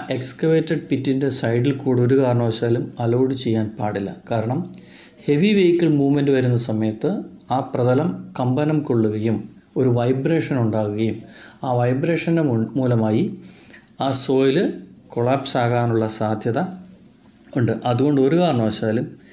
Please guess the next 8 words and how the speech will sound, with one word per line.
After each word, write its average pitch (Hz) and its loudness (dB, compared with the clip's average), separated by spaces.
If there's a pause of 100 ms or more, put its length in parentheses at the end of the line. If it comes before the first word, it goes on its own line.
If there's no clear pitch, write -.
(400)
heavy 147 2
vehicle 156 2 (120)
movements 110 2 (200)
maximum, 131 0 (800)
ആം, 113 2 (240)
excavated 147 -2
പിറ്റിൻ്റെ 117 0
സമീപത്തൂടെ 120 0